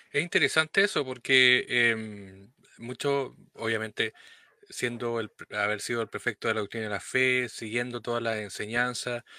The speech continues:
em, rompe con, con ese paradigma de que los papas no renunciaban, que es interesante eso también, que pasó con Juan Pablo segundo, ¿no es cierto? Que vimos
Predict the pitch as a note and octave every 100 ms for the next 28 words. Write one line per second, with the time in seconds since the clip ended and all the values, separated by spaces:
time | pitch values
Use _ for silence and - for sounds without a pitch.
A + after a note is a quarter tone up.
0 | - - _ - A2+ A2 G#2 G2 F#2 F2+
1 | F#2+ - _ _ _ A#2+ A2 F3 - F#3+
2 | D#3 C#3 C3+ B2 A#2 B2 B2 C#3 C#3+ A#2+
3 | A#2 D3 D3+ C3+ A#2 - C3+ C3 A2+ G#2
4 | G2 F#2+ - F3 F2 E2+ - - A#2 A2
5 | G#2 G2 A2+ G2+ F#2+ F#2 F2+ F2+ F2 F2+
6 | - _ A2+ G#2+ G2 A#2 A#2 G#2 G#2+ A#2
7 | A2+ G#2 A#2 D#3 A#2 G2+ - A2+ A#2+ A2+
8 | A2 G2+ A2+ A2+ A2+